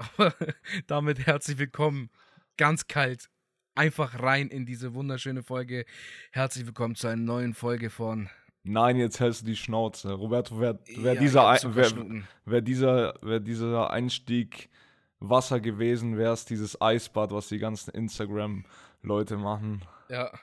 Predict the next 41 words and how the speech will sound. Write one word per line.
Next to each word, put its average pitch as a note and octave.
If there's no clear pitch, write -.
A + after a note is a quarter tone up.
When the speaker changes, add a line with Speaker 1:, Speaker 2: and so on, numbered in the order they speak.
Speaker 2:
So, B2
Speaker 1:
ja, B2+
Speaker 2:
so A#2+
Speaker 1:
ja, B2
Speaker 2:
kalt, D3
Speaker 1:
genau B2
Speaker 2:
so C#3+
kalt D3
Speaker 1:
das B2+
Speaker 2:
sind C#3+
Speaker 1:
wär C3+
Speaker 2:
wir A#2
Speaker 1:
das. B2
Speaker 2:
grad A2
eingestiegen. A#2
Roberto, D#3
was E3+
ist D3+
Speaker 1:
So D3+
Speaker 2:
mit D#3+
deiner E3+
Speaker 1:
kalt E3+
sind D#3+
wir -
Speaker 2:
Matratze F3+
los? B2
Speaker 1:
eingestiegen. -
Speaker 2:
Jetzt, C3
jetzt -
Speaker 1:
Ey, -
Speaker 2:
interessiert's D#3+
mich. D3
Speaker 1:
also C3
Speaker 2:
Kommen E3
wir E3+
Speaker 1:
ohne E3+
Speaker 2:
gleich D3+
zum D3
Speaker 1:
Spaß. A#2+
Speaker 2:
Thema. D3
Speaker 1:
Peter? D3+